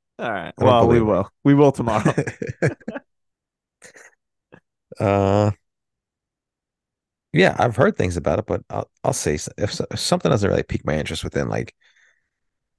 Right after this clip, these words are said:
Speaker 2: a half an hour, I'm turning it off, unless it's, you know, for the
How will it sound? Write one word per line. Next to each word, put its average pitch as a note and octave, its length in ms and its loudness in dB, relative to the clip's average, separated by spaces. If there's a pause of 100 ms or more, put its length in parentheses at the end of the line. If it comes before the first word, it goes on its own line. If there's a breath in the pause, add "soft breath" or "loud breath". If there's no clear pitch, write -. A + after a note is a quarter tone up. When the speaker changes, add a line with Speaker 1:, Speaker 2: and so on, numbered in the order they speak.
Speaker 2:
a - 40 -4
half D2+ 240 -2
an C#2 80 -2
hour, - 140 -2
I'm - 100 -6
turning D#2+ 320 -4
it C#2 80 -6
off, D2 160 -4 (880)
unless D2+ 280 -6
it's, - 320 -10
you - 80 -6
know, - 180 -4
for - 180 -4
the B1 200 -6